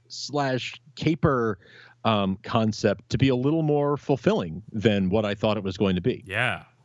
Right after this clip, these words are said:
Speaker 2: especially with ten episodes in the first season.
Speaker 1: Yeah.
Speaker 2: We're not stretching this out too far either.
Speaker 1: Mm-hmm.
Speaker 2: I think it's
Speaker 1: Mm-hmm.
Speaker 2: a good thing, uh, all around. I think it's a, a strong, uh,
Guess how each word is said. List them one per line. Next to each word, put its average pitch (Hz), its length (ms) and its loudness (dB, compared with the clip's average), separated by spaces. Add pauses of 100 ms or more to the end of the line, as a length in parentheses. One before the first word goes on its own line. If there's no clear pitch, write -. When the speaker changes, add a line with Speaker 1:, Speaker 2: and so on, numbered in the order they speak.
(480)
Speaker 2:
especially 113 400 -4
with 92 160 -10
ten 107 160 -6
episodes 87 640 -10
in 85 100 -12
the 82 60 -12
first 90 280 -12
season. 127 200 2
Speaker 1:
Yeah. 247 180 -2
Speaker 2:
We're 85 160 -10
not - 160 -16
stretching 90 400 -12
this - 320 -14 (560)
out 98 220 -6
too 87 160 -10
far 82 320 -10
either. 90 400 -12 (540)
Speaker 1:
Mm-hmm. 135 280 2 (160)
Speaker 2:
I 208 80 -10
think 359 120 -2
it's 117 100 0
Speaker 1:
Mm-hmm. 120 120 0
Speaker 2:
a - 40 -6
good 202 100 -10
thing, 151 360 -4
uh, 98 40 -4
all 113 380 -2
around. 117 300 -4
I 98 40 -4
think 127 140 -6
it's 113 140 -8
a, 90 180 -10
a 90 100 -6
strong, 123 720 -6 (760)
uh, 92 380 -4